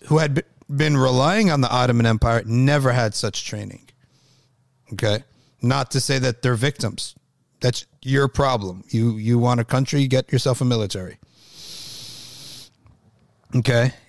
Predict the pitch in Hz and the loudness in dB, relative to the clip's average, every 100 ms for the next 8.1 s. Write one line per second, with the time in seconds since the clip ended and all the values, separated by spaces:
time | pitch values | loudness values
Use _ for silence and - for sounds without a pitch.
0 | - 131 170 180 170 147 131 165 151 202 | -4 0 4 4 4 4 2 2 4 4
1 | 226 214 190 - 160 151 147 147 - _ | 2 2 2 2 2 4 4 2 -2 _
2 | _ - 147 151 156 - - - 160 147 | _ -6 -2 2 0 -2 -14 -2 2 4
3 | 135 156 208 - 220 208 - 151 - 127 | 4 2 0 -2 0 2 2 0 0 2
4 | 113 113 113 - - - _ _ _ _ | 4 4 2 -6 -18 -20 _ _ _ _
5 | _ _ - 170 175 214 - 285 - - | _ _ -4 0 2 0 0 0 0 -4
6 | - _ 123 147 151 165 180 - 147 135 | -10 _ 2 4 4 4 4 4 2 0
7 | - 135 131 117 135 - 151 208 175 101 | 0 2 4 4 0 0 2 4 2 0